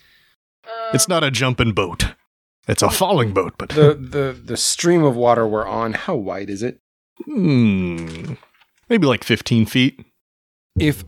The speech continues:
Speaker 3: I were to attempt to wind stream the shark, which does the following.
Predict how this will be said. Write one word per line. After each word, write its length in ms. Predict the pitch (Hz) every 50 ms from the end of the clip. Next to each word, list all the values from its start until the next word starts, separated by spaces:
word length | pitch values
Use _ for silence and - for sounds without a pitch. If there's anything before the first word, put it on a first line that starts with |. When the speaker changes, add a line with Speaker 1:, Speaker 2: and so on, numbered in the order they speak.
| -
Speaker 3:
I 180 | - 143 156 175
were 200 | 185 180 190 190
to 240 | 185 - - 196 185
attempt 680 | 196 - - 156 120 101 98 98 - - - - - - - - - _ - -
to 200 | - - 160 170
wind 380 | 160 147 156 185 196 185 170 147
stream 560 | - - - - 117 107 101 92 90 104 - - _ _ -
the 140 | - 143
shark, 400 | - - 135 117 95 - 90 - - _ _ _
which 320 | - 127 120 - - - -
does 260 | 135 127 131 123 110
the 80 | 135 120
following. 600 | - - 135 120 107 104 101 104 104 98 101